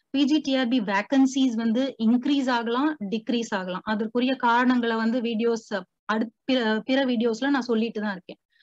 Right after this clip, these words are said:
So, எ-, ஒரு இருநூறு வேக்கன்சிஸ்ன்னு சொன்னா கூட, அதுக்கு ஒரு லட்சம் candidates வந்து எழுதுனா கூட, நீங்க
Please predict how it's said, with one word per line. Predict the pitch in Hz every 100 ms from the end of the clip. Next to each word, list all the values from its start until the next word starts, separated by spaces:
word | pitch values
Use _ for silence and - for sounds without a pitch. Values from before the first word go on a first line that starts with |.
| _ -
So, | 226 226
எ-, | 214 220
ஒரு | 226 226 220
இருநூறு | 220 233 311 359 381
வேக்கன்சிஸ்ன்னு | 294 269 302 285 294 277 294
சொன்னா | 269 240 214 220
கூட, | 214 196 196
அதுக்கு | - 208 220 302 240
ஒரு | 214 247
லட்சம் | 269 277 - 254 247
candidates | 240 247 285 269 226
வந்து | 226 226 262 214
எழுதுனா | 208 247 269 262 233
கூட, | 202 196 190 _ _ _ _
நீங்க | 226 262 294 302 330